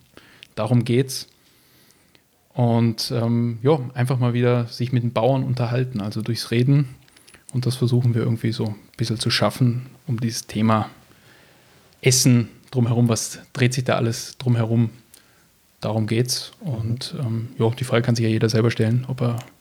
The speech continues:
Speaker 1: und wann er das letzte Mal mit dem Bauern geredet hat und weiß, wie es dem in seiner Lebensrealität gibt und wie die Produkte dann anschließend bei ihm entstehen und dann bei mir selber auf dem Teller landen.
Speaker 2: Genau, und das ist ja auch gerade in dieser Zeit, ja,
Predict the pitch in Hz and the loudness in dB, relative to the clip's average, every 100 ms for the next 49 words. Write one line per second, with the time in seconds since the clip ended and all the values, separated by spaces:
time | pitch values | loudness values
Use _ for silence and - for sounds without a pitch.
0 | _ 120 113 113 110 117 - 113 113 113 | _ -4 0 2 0 -2 -4 -2 -2 -2
1 | 117 104 107 123 123 - 113 117 135 131 | -2 -2 0 2 0 -2 -6 -6 -6 -8
2 | - - 117 113 117 - - - 123 123 | -8 -2 0 2 0 -2 -6 -2 0 0
3 | - 117 117 113 110 110 120 127 131 123 | 2 2 4 2 0 2 2 4 4 2
4 | 120 117 123 123 - - - - - - | 2 0 0 -2 -4 -20 -20 -20 -20 -20
5 | - - 117 113 120 120 123 127 127 113 | -14 0 0 4 4 4 2 -2 -2 -2
6 | 110 - 123 113 117 - 127 127 120 110 | -2 -2 -2 -2 -4 -2 -4 -2 -2 0
7 | 113 117 120 120 117 117 120 - - - | 0 0 0 0 0 0 -4 -16 -20 -20
8 | _ _ _ 123 113 117 113 110 107 117 | _ _ _ -2 0 0 0 0 2 0
9 | 123 - 120 110 107 113 120 - _ - | -2 -4 -2 0 -2 -4 -6 -14 _ -16
10 | - 101 95 87 - - 104 87 - - | -8 -8 -6 -10 -10 -2 2 4 2 0
11 | 101 98 95 98 98 - 92 107 - - | -2 0 -2 0 2 2 2 2 -4 -12
12 | - | -8